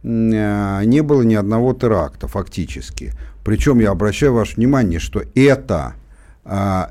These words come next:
те три года, во время которых мы начали вмешательство в Сирии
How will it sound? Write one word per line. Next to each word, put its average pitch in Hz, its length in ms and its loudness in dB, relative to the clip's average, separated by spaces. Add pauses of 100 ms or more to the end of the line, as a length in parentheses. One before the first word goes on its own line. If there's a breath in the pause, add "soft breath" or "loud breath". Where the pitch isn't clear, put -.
(160)
те 147 280 4
три 110 240 2
года, 120 540 2
во 113 160 4
время 120 320 6
которых 131 680 2
мы 123 340 4
начали 113 520 2
вмешательство 107 680 0
в - 80 -8
Сирии 165 560 0